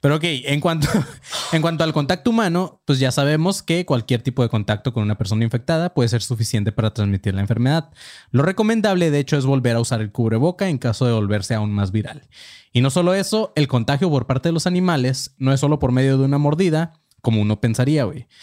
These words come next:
Basta con acariciar a uno que tenga la enfermedad y peor aún,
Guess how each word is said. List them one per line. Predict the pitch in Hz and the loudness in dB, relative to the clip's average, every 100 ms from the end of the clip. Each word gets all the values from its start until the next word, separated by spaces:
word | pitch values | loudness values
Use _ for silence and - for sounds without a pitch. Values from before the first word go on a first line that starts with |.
| - - - | -20 -20 -6
Basta | - 147 180 | -2 0 0
con | 175 | 0
acariciar | 147 135 127 120 139 143 | 0 0 0 2 0 2
a | 143 | 2
uno | 139 165 | 2 0
que | 156 | -2
tenga | 160 165 170 | -2 0 0
la | |
enfermedad | 170 180 175 170 151 185 - | 0 0 2 2 0 -2 -2
y | 143 | 0
peor | 143 156 | 2 2
aún, | 190 220 208 208 226 | 2 2 2 0 -4